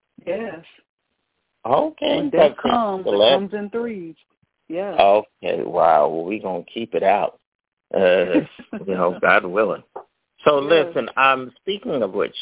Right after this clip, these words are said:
Speaker 2: so, uh, the three that kinda kind of, you know, jumped out at me, uh, at first of, first of all, I'm, uh, you know, just to think, well, first was an actress that I, I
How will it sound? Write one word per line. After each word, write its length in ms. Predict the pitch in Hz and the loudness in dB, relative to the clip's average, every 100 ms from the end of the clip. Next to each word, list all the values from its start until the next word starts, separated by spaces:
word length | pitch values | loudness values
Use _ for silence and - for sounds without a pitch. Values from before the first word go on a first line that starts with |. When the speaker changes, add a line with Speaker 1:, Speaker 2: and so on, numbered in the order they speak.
| - | 2
Speaker 2:
so, 340 | 151 127 117 _ _ _ - | 4 4 0 _ _ _ -8
uh, 60 | 147 | 0
the 160 | 139 131 | 0 0
three 260 | 151 180 170 | 2 2 4
that 280 | 135 123 - | 4 2 -2
kinda 380 | 156 147 110 90 _ _ _ | -6 -4 -6 -8 _ _ _
kind 200 | 139 139 | 2 4
of, 280 | 92 92 - - | 2 -2 -12 -12
you 120 | 120 | -2
know, 340 | 120 87 85 - - | 2 2 0 -6 -16
jumped 360 | - 135 139 131 | -2 0 2 2
out 240 | 110 101 | 2 2
at 180 | 78 - | -2 -6
me, 640 | 101 135 262 311 104 104 104 _ _ _ _ _ _ - | -6 -2 2 2 0 -6 -14 _ _ _ _ _ _ 2
uh, 500 | 110 98 80 69 65 - _ _ - | 4 6 4 2 -2 -6 _ _ 0
at 200 | 107 98 - | 0 0 0
first 240 | 147 160 - - | 2 2 -2 0
of, 280 | 95 90 - _ - | 2 0 -6 _ -2
first 200 | 165 - 95 | 0 0 -4
of 100 | 90 | -2
all, 240 | 80 78 - | -2 -2 -4
I'm, 320 | 101 98 - _ _ - | -4 -6 -14 _ _ -8
uh, 120 | 85 - | -8 -6
you 160 | 113 120 | -2 2
know, 140 | 95 | 2
just 280 | - 113 - | 0 -6 -6
to 80 | 101 - | -12 -2
think, 260 | 139 127 104 _ _ _ _ | 0 0 -2 _ _ _ _
well, 200 | - 165 - | 2 2 2
first 220 | 220 220 - | 0 -2 -6
was 160 | 131 127 | -6 -4
an 100 | 113 | -6
actress 400 | 107 123 - 117 - | -4 -6 -6 -10 -4
that 120 | 143 | 0
I, 260 | 120 101 - | 2 0 -2
I 280 | - 117 98 | -2 -2 -2